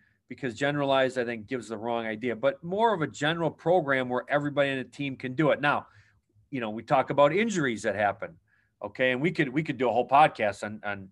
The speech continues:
strength training for injuries, but, you know, you have to have a plan for your kids that are injured within that generalized program for your team.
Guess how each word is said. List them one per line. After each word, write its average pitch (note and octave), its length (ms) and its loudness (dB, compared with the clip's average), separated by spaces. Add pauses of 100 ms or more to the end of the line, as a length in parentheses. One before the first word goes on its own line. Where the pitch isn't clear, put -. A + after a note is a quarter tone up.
(120)
strength A#2 240 -6
training G#2+ 200 -6
for A2 140 -8
injuries, G#2+ 380 -4 (340)
but, C3 300 6
you D3+ 100 -4
know, C#3 80 0
you D3+ 180 -2
have F3+ 280 0
to F#3 80 4
have F3 100 6
a E3 80 0
plan D#3 320 -2
for D#3 140 -4
your C#3+ 120 0
kids C#3 300 -6
that C3 100 -2
are B2+ 120 -2
injured A#2+ 360 -8
within C#3+ 440 -4
that C3 200 0
generalized A#2+ 840 -2 (340)
program C#3 440 2
for B2+ 180 -6
your A2 160 -4
team. G#2+ 420 -10